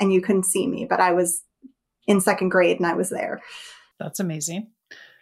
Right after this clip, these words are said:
Speaker 2: Okay, flip question. What is something on that list that you have not yet done, but you hope to?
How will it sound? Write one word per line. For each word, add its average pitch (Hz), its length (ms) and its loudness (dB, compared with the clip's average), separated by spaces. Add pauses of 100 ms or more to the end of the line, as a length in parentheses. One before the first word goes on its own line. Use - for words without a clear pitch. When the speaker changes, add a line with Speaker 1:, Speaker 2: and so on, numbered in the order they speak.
(260)
Speaker 2:
Okay, 190 380 2
flip 202 320 -2
question. 165 540 0
What 180 180 2
is 196 160 2
something 190 320 -2
on 175 140 2
that 170 180 2
list 170 220 0
that 180 80 -4
you 160 120 -2
have 165 200 -2
not 151 420 -2
yet - 260 -2
done, - 340 -6 (340)
but - 140 -2
you 175 80 0
hope - 180 -4
to? 175 180 -8